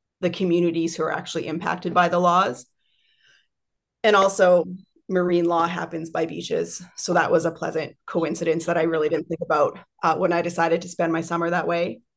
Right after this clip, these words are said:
And then I, I did, for my second year summer, I did do the big firm thing. So I summered at one of the big firms. Um,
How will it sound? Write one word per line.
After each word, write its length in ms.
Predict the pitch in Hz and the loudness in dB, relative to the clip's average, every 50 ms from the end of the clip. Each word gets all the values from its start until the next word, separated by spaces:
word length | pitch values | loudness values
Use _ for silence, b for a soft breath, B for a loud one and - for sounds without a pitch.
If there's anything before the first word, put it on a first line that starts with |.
| _ _ _ _ _ _ _ _ _ _ _ _ - | _ _ _ _ _ _ _ _ _ _ _ _ 0
And 180 | 208 208 214 | 2 4 6
then 140 | 208 202 202 | 6 6 6
I, 180 | 196 190 196 190 - | 6 4 4 4 4
I 180 | 190 175 180 | 4 4 4
did, 380 | 175 185 190 180 175 165 139 - | 4 4 4 4 4 4 2 -4
for 100 | - 175 | -4 -2
my 80 | 175 | -2
second 300 | - - 214 190 190 175 | -2 0 0 0 -2 -2
year 120 | - 185 175 | -2 -2 -2
summer, 480 | 175 175 170 170 170 170 165 165 - - | -2 -2 -2 0 0 -2 -2 -4 -4 -2
I 100 | 180 170 | -2 -2
did 280 | 165 170 175 175 165 | -2 -2 -4 -4 -2
do 140 | 165 165 165 | -2 -2 0
the 80 | 165 170 | 0 0
big 340 | 165 160 151 147 147 - - _ _ _ - | 0 0 -2 -2 -4 -10 -20 _ _ _ -4
firm 280 | - 165 165 160 165 | -4 -2 -2 -2 -4
thing. 320 | 170 170 151 143 156 156 165 | -6 -6 -6 -4 -4 -6 -6
So 340 | - - - 170 160 156 | -6 -4 -2 -2 -2 -2
I 300 | - 151 156 151 151 156 | -2 -2 -2 0 0 0
summered 600 | 175 175 - 175 165 160 160 165 160 170 170 - - _ _ _ _ _ _ | -2 -2 -2 -2 -2 0 2 0 0 0 -2 -6 -12 _ _ _ _ _ _
at 260 | - 180 180 160 - | 0 2 2 2 2
one 160 | - 170 165 165 | 2 0 0 0
of 120 | 170 170 | 0 -2
the 80 | - 160 | -4 -4
big 220 | 160 165 160 160 | -4 -4 -4 -4
firms. 560 | - - 160 156 160 160 165 170 175 - - _ _ _ _ _ _ _ _ _ _ _ _ _ _ _ _ _ _ | -6 -8 -6 -6 -4 -4 -4 -4 -6 -8 -14 _ _ _ _ _ _ _ _ _ _ _ _ _ _ _ _ _ _
Um, 540 | - 170 165 - - - - 180 180 180 180 | -6 -4 -4 -4 -6 -8 -8 -10 -10 -12 -12